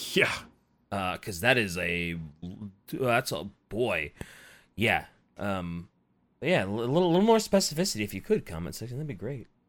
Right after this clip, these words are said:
Speaker 1: Yeah, I like
Speaker 2: 'Cause it
Speaker 1: to learn a
Speaker 2: sounds
Speaker 1: little more about that
Speaker 2: interesting,
Speaker 1: one.
Speaker 2: but yeah.
Speaker 1: Um, so, with all that, uh, we'll talk a little bit about their characters. Not a ton,
Speaker 2: Okay.
Speaker 1: because a lot of their big characters have moved on to a different chapter,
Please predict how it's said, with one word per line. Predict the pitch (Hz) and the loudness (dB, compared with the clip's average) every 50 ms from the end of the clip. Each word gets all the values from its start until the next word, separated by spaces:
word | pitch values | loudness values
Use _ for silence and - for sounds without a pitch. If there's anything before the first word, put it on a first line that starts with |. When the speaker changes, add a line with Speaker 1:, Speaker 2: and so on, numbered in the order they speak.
| _ - | _ -4
Speaker 1:
Yeah, | - 117 131 143 120 | 2 4 6 6 6
I | 92 101 101 | 6 4 4
like | 113 131 131 - | 4 2 2 4
Speaker 2:
'Cause | |
it | 120 | 4
Speaker 1:
to | 117 | 4
learn | 117 | 8
a | |
Speaker 2:
sounds | 139 185 240 - - | 8 8 8 8 8
Speaker 1:
little | 95 165 196 | 6 6 6
more | - - - | 6 4 2
about | - - 85 80 | 2 0 0 -2
that | 82 | 0
Speaker 2:
interesting, | 85 104 120 | -2 -2 -2
Speaker 1:
one. | 110 | -2
Speaker 2:
but | 95 92 95 - | -4 -4 -4 -4
yeah. | 135 151 131 131 - _ _ _ _ _ _ _ _ _ _ _ - - - - - - - _ - | -4 -6 -6 -6 -10 _ _ _ _ _ _ _ _ _ _ _ -20 -20 -20 -20 -20 -20 -16 _ 4
Speaker 1:
Um, | - 113 120 123 120 113 113 123 - - _ _ | 6 8 10 10 8 8 6 2 0 -6 _ _
so, | - - 277 294 294 180 101 87 - - _ _ _ _ _ _ _ - | 0 8 10 10 10 10 4 0 -6 -16 _ _ _ _ _ _ _ 4
with | 151 175 208 226 | 8 10 12 12
all | 226 220 202 190 | 12 12 12 12
that, | 170 165 175 196 247 226 - - - _ _ _ _ - | 12 12 10 10 10 8 2 -6 -18 _ _ _ _ 4
uh, | 147 151 156 170 | 8 10 10 12
we'll | 180 170 | 10 10
talk | - 220 247 233 - | 10 10 8 10 10
a | 226 | 10
little | 233 233 233 208 | 12 12 12 12
bit | 226 220 | 10 10
about | 185 202 214 208 | 10 10 8 10
their | 208 165 143 | 8 6 4
characters. | - - 220 254 254 214 - - 143 131 139 175 185 - - - - | 8 10 10 10 10 8 8 8 10 10 10 10 8 4 -4 -2 4
Not | 233 294 349 | 6 6 6
a | 370 - | 6 2
ton, | - - - - - 220 196 180 175 196 233 277 320 - - _ _ _ _ _ _ _ _ | -2 -6 -4 6 8 10 12 12 12 12 10 10 8 6 0 _ _ _ _ _ _ _ _
Speaker 2:
Okay. | 262 277 - 151 | -12 2 2 4
Speaker 1:
because | - 101 165 165 170 165 165 160 165 165 160 147 - - | 4 8 8 10 10 12 12 10 10 10 8 6 2 6
a | 151 156 160 160 160 | 8 10 10 12 12
lot | 165 190 220 269 | 12 12 12 12
of | 285 226 202 | 10 10 10
their | 214 175 | 8 8
big | 135 117 - 185 202 180 151 | 8 10 10 10 10 10 6
characters | - - - 143 120 117 117 - - - 135 135 135 131 - | 0 2 6 10 10 10 10 6 4 6 8 8 8 8 6
have | - 131 131 120 113 120 | 4 6 6 6 8 6
moved | 127 131 135 139 143 147 139 131 123 - - | 6 8 8 10 10 10 8 6 0 0 4
on | 123 120 110 104 95 92 92 110 147 180 196 | 6 6 8 8 6 6 6 4 4 4 2
to | 180 - - - 104 98 98 110 | 0 -4 -4 -2 0 2 2 4
a | 101 113 139 | 4 2 2
different | 139 214 240 226 - - 82 76 | 2 0 -2 -2 -2 -6 -6 -6
chapter, | - - 95 - - - - - 139 196 277 330 - | -6 -8 -6 -8 -8 -8 0 4 4 6 6 4 0